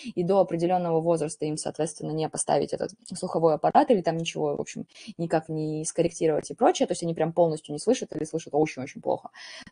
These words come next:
то и даже если поставить этот аппарат после, ну, там, не знаю, в десять лет, двенадцать, не научится человек слышать. Он просто не, мозг не способен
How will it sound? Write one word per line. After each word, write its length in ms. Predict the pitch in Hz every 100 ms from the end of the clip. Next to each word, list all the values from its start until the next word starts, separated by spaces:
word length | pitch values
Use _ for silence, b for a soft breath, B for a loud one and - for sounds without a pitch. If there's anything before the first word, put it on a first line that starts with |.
| -
то 300 | 180 185 170
и 140 | 180
даже 240 | 180 196 190
если 160 | - 175
поставить 360 | - 185 175
этот 180 | 165 160
аппарат 320 | 165 170 165 -
после, 360 | 226 415 214
ну, 100 | 170
там, 120 | 165 135
не 40 |
знаю, 160 | - 147
в 40 |
десять 360 | 147 180 139 -
лет, 140 | 151 -
двенадцать, 300 | 156 147 - B 226
не 140 | 185 185
научится 360 | 196 208 - 160
человек 320 | 151 143 160
слышать. 400 | - - - _ _ _ _ _ _
Он 220 | - 165 165
просто 340 | 180 - 175
не, 520 | 165 165 165 170 156
мозг 440 | 160 160 190 - 175
не 260 | 160 170
способен 580 | - - - 147 175 214